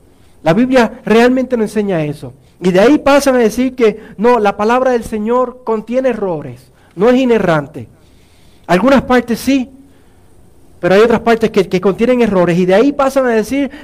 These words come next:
la homosexualidad no es un pecado, eso no es un problema. Y después dicen que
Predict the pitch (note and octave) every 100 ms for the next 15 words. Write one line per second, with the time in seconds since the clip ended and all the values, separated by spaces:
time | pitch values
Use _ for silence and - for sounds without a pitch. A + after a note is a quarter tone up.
0 | - G#3 G#3+ G#3+ G#3+ A3 A3+ C#4 C#4 -
1 | - A3 A3+ B3+ A#3+ A#3 G#3 F#3 D3+ B2
2 | - _ _ _ _ - A3+ B3 B3 A3
3 | G#3 G#3 F#3 E3+ D3+ C#3+ - - F3+ G#3
4 | G#3+ G#3+ C4+ C4+ C#4 C4+ C4 G#3 F3+